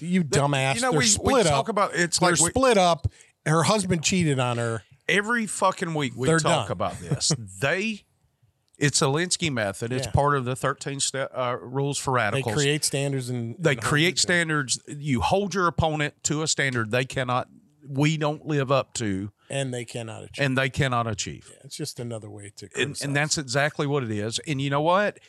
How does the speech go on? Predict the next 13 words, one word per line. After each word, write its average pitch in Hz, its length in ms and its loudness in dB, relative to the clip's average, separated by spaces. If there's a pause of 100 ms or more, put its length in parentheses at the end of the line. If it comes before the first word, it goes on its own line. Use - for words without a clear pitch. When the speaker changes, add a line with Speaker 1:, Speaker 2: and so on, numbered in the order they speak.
(360)
Speaker 2:
They 156 280 0
have 202 220 -2
eroded 135 500 0
moral, 139 680 -2 (440)
I 123 120 0
mean, 131 180 -2
they've 147 240 0
created 156 380 2
moral 131 260 0
subjectivity. 127 600 0
Speaker 1:
Oh, 143 100 2
hell - 100 0
yeah. 214 240 -4